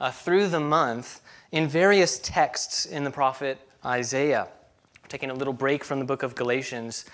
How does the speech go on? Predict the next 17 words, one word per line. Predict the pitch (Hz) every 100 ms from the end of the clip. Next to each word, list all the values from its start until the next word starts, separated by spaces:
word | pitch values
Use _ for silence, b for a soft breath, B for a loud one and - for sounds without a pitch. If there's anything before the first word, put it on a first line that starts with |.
| B B
through | - 131 127
December. | 120 - 131 135 92 - _ _ - - - -
Uh, | 147 123
as | 139 160 160
we | 202
approach | 151 151 160 160
Christmas, | - 190 160 117
now | 120
there's | 135 151
a | 156 147
historic | 151 143 - 165 170 165
tradition | - 143 185 196
in | 185
the | 180
church | 175 185 180
called | - 123 113
Advent. | 135 143 160 202 208